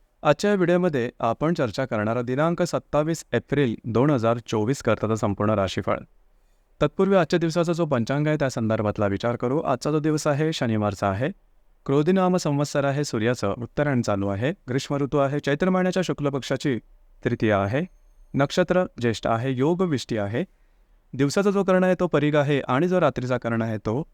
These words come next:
बवा आहे. आजच्या दिवसाचा जो गुलिक काल आहे तो सुरुवात होईल पहाटे पाच वाजून छप्पन्न मिनिटापासून ते सात वाजून तेहतीस मिनिटापर्यंत आणि अभिजित मुहूर्त दुपारी बारा वाजल्यापासून ते बारा वाजून अठ्ठेचाळीस मिनिटापर्यंतचा असणार आहे.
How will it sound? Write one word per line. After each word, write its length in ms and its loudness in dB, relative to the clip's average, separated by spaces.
बवा 320 0
आहे. 180 -10
आजच्या 240 2
दिवसाचा 340 2
जो 120 2
गुलिक 280 0
काल 140 4
आहे 180 2
तो 100 -2
सुरुवात 380 0
होईल 200 0
पहाटे 340 2
पाच 340 0
वाजून 260 2
छप्पन्न 320 0
मिनिटापासून 560 0
ते 80 0
सात 280 2
वाजून 280 2
तेहतीस 400 -2
मिनिटापर्यंत 520 0
आणि 240 2
अभिजित 360 0
मुहूर्त 240 0
दुपारी 280 6
बारा 260 4
वाजल्यापासून 520 2
ते 60 0
बारा 280 2
वाजून 340 0
अठ्ठेचाळीस 600 0
मिनिटापर्यंतचा 680 2
असणार 300 -2
आहे. 240 -8